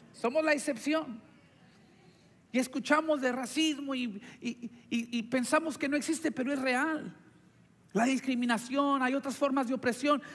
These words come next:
son reales. El dolor de quienes han perdido a un ser querido por la violencia es real. El dolor de quien ha sido víctima de un adulterio, de una traición o un abandono también es real. El sufrimiento de aquellos cuyos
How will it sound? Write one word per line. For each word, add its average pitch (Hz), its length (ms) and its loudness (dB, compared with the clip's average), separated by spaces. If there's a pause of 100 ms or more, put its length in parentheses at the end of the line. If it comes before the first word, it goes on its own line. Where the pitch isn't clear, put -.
(100)
son 285 300 2
reales. 269 680 2 (800)
El 214 140 0
dolor 247 360 4
de 247 140 -4
quienes 254 260 0
han 247 140 2
perdido 262 260 2
a 269 60 4
un 254 40 0
ser 262 200 2
querido 254 400 2
por 226 160 0
la 226 80 4
violencia 240 480 2
es 226 200 2
real. 220 460 2 (240)
El 220 160 4
dolor 247 260 4
de 262 140 -2
quien 269 300 0 (120)
ha 233 120 4
sido 240 280 2
víctima 240 400 0
de 247 80 0
un 247 60 0
adulterio, 247 580 2
de 226 120 -2
una 247 160 0
traición 247 420 -2
o 233 60 0
un 254 120 0
abandono 254 460 2
también 233 400 0
es 233 100 0
real. 220 480 0 (600)
El 269 100 6
sufrimiento 285 680 0
de 269 80 4
aquellos 294 580 0
cuyos 220 400 0